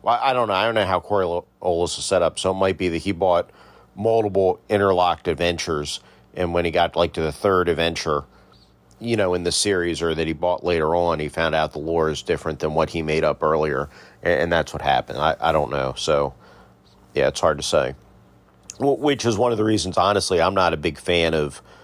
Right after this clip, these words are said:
ongoing adventures published by the creator that modify the world, to, to be honest. I like the,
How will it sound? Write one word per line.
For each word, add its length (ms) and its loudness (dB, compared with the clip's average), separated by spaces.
ongoing 600 2
adventures 880 0
published 460 -2
by 240 2
the 240 0
creator 520 2
that 120 -4
modify 520 2
the 80 -4
world, 440 0
to, 140 -8
to 100 -8
be 120 -2
honest. 320 0
I 80 4
like 220 2
the, 280 2